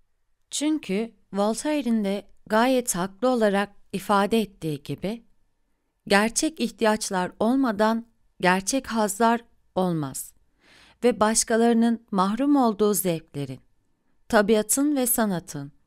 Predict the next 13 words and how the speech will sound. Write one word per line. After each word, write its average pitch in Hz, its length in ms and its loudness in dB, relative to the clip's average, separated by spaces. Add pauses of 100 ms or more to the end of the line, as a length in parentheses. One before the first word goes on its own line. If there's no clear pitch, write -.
(120)
ve 202 220 2
edebiyatın 175 720 -2 (140)
çeşitli 226 460 -2
güzellikleri, 170 960 -4 (640)
böyle 247 400 2
bir 240 120 -2
insan 226 420 -2
için 143 420 -8 (320)
neden 202 360 2
mümkün 269 360 2
olduğu 220 360 2
sorusunun 208 640 -4
cevabı 190 680 -2